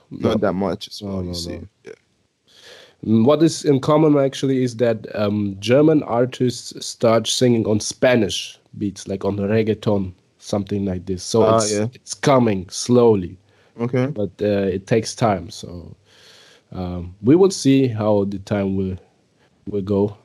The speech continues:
Speaker 2: and, uh, who will coming on the market and doing something like this. But I hope that the first <laughs> one is you, so <laughs>
Speaker 1: I would love
Speaker 2: Keep
Speaker 1: to
Speaker 2: going.
Speaker 1: work with you, bro, on my, on my next project, to be honest, because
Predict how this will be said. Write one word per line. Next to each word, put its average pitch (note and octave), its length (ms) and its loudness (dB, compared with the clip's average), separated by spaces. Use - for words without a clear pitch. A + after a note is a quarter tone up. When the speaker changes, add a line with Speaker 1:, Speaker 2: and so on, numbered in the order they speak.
Speaker 2:
and, F#2+ 420 -2
uh, G2 160 -2
who G#2+ 240 2
will G#2 160 0
coming G#2 360 2
on G2 100 0
the F#2+ 60 2
market G2+ 500 0
and F#2 180 -6
doing G#2+ 260 0
something F2+ 380 -8
like F2 200 -8
this. - 380 -8
But C#3 360 2
I A2 60 4
hope B2 280 4
that A#2+ 160 2
the A2 80 -2
first - 540 -4
<laughs> - 260 -14
one B2 320 4
is A2+ 220 -2
you, B2+ 240 4
so G#2+ 360 -4
<laughs> - 1000 -4
Speaker 1:
I B2+ 60 2
would F#3+ 200 4
love F3+ 180 2
Speaker 2:
Keep C#3 120 0
Speaker 1:
to D3+ 100 -2
Speaker 2:
going. A#2+ 100 4
Speaker 1:
work D#3 220 4
with C3+ 240 -4
you, D#3+ 160 -2
bro, A#2 240 -2
on A2 120 0
my, G#2+ 280 2
on A2+ 180 -2
my B2 160 2
next A#2 380 -2
project, A2 460 0
to G#2+ 80 -12
be G2 140 -8
honest, A2 480 -4
because A2+ 640 -2